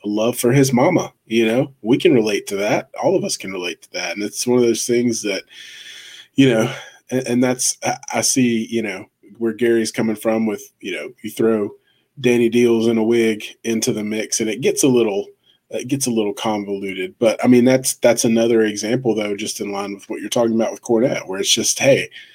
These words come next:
you know, the, the, the mom is an important part of, uh, of a character's development, of, you know, your love for a competitor. And, um, get it together, Gary. Where are you gonna go?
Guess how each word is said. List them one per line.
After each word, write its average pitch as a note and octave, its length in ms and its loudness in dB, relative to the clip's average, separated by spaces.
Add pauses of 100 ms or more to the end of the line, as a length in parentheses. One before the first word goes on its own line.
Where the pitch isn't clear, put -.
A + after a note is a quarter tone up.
(360)
you A2 140 -4
know, F#2 280 -6 (420)
the, A2 220 2
the, G#2+ 400 -2
the G#2+ 140 -4
mom A2+ 640 4
is A2 200 0
an A2 80 0
important C3+ 580 2
part A#2+ 440 4
of, G#2+ 320 -2 (420)
uh, G3 240 -2 (120)
of G3 160 -6
a - 80 -12
character's A#2 540 -2
development, C3+ 640 0 (160)
of, F#2+ 640 -2
you G#2 120 -6
know, D2+ 300 -10 (200)
your G#2+ 220 -2
love B2 360 2
for B2 500 4
a C3+ 100 -6
competitor. C3+ 680 2 (540)
And, G2+ 540 -6
um, F#2+ 500 -6 (1080)
get B2 120 4
it B2 60 4
together, C#3 300 6
Gary. G2+ 400 -2 (200)
Where C3 100 4
are - 40 8
you C3 80 6
gonna C3 160 6
go? C3 280 2